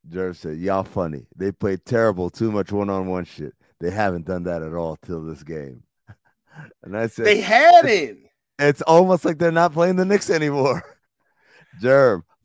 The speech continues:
Speaker 1: "Funny guys. They won't play this bad again." And I literally screenshot it
Speaker 2: <laughs>
Speaker 1: because, like, th-,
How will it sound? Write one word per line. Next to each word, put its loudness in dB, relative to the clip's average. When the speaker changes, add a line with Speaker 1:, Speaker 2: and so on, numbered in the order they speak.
Speaker 1:
"Funny 2
guys. -4
They 2
won't -4
play -2
this -8
bad -6
again." -8
And -8
I -6
literally -10
screenshot -12
it -18
Speaker 2:
<laughs> -14
Speaker 1:
because, -4
like, -6
th-, -10